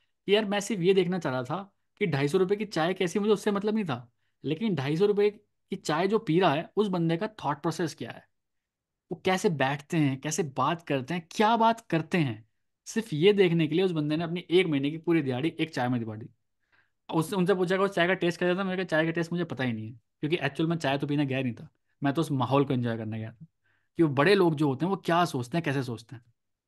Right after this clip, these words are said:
तो हमेशा सोचिए ऊपर का, नीचे का सोचोगे तो नीचे ही रह जाओगे। हमेशा अपने out of the box सोचिए। बहुत लोग, मुझे, मैंने देखा है, डर जाते हैं।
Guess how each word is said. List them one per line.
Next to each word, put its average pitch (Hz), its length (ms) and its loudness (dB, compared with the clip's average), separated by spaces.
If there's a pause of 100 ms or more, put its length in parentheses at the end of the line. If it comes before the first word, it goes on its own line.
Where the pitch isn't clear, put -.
(1600)
तो 196 80 -4
हमेशा 190 340 2
सोचिए 226 560 0 (180)
ऊपर 147 240 2
का, 107 220 -10 (400)
नीचे 175 300 2
का 226 100 4
सोचोगे 202 360 2
तो 226 100 -6
नीचे 190 220 -2
ही 185 60 4
रह 175 60 2
जाओगे। 160 340 -2 (600)
हमेशा 196 240 2
अपने 220 160 2
out 196 120 4
of 202 80 4
the 202 100 4
box 180 160 2
सोचिए। 143 340 -2
बहुत 143 280 -2
लोग, 214 100 4
मुझे, 208 180 0
मैंने 170 200 0
देखा 165 280 -2
है, 123 240 -4 (240)
डर 208 260 0
जाते 165 300 -2
हैं। 113 200 -14